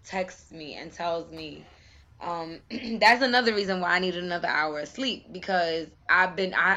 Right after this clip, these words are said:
I was being woken up at, like, six in the morning from everyone. Like, I didn't get it. So now I'm like, um, Sasha texts me. She says, "Listen,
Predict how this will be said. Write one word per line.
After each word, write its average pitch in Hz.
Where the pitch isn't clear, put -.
I 180
was 196
being 185
woken 185
up 170
at, 175
like, 175
six 220
in 202
the 196
morning 185
from 170
everyone. 165
Like, 143
I 180
didn't 170
get 170
it. -
So 196
now 185
I'm 233
like, 208
um, 190
Sasha 233
texts 226
me. 214
She 196
says, 190
"Listen, 196